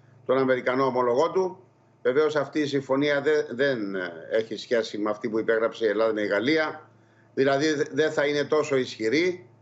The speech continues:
Μένει βεβαίως να δούμε την επιστολή του κυρίου Μπλίνκεν που θα συνοδεύει τη συμφωνία.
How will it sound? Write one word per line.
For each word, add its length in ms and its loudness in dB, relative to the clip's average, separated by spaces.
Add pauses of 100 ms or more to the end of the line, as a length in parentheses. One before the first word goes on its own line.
(320)
Μένει 240 2
βεβαίως 300 2
να 160 0
δούμε 300 0
την 180 -2
επιστολή 420 -2
του 100 0
κυρίου 220 2
Μπλίνκεν 520 0
που 120 0
θα 140 0
συνοδεύει 420 0
τη 80 -2
συμφωνία. 720 -2